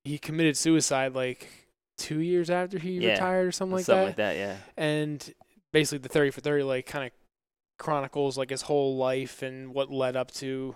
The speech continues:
Speaker 1: you know, his suicide. And after watching it, I'm like, this guy's definition of toughness was his demise.
Speaker 2: Right. Absolutely.
Speaker 1: Because he refused to kinda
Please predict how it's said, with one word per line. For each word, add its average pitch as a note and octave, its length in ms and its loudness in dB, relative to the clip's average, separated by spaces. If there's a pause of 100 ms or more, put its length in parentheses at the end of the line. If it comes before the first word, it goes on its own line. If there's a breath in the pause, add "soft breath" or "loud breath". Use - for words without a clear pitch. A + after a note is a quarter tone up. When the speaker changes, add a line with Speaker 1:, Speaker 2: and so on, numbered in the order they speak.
Speaker 1:
you G#3+ 120 -10
know, B2+ 140 -6
his B2+ 240 -6
suicide. C3 640 0 (540 loud breath)
And C#3+ 440 -2 (220)
after D3+ 320 -2
watching C#3 460 2
it, C3 200 -6
I'm C#3 160 -10
like, C#3 520 -6 (1200)
this D#3 180 0
guy's F3+ 300 0
definition D3+ 540 -2
of C#3 100 -8
toughness D3+ 500 -2
was C#3 240 -2
his C#3 200 -6
demise. A2+ 580 -8 (160)
Speaker 2:
Right. A#2+ 240 8 (460)
Absolutely. A2 460 -2
Speaker 1:
Because C#3+ 400 2
he D#3+ 140 0
refused D3+ 680 0
to D3 180 0
kinda C3+ 380 -4